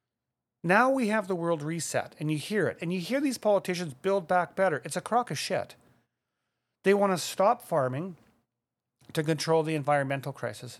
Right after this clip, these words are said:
Do we have an environmental crisis? Yes. Is there a way to fix this? There's a hundred percent way to fix it.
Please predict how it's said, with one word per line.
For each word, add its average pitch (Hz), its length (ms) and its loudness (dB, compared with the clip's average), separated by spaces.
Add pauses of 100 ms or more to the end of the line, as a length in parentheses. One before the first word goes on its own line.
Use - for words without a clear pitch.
Do 170 120 -2
we 208 80 0
have 233 160 4
an 233 80 2
environmental 214 540 0
crisis? 226 480 -4 (440)
Yes. 190 380 0 (880)
Is 175 140 -2
there 202 120 6
a 196 80 6
way 165 300 2
to 196 120 -6
fix - 360 -6
this? 240 260 -4 (480)
There's 165 120 -4
a 180 80 4
hundred 240 200 0
percent 185 300 -4
way 135 140 -4
to 123 140 -6
fix - 280 -12
it. - 140 -20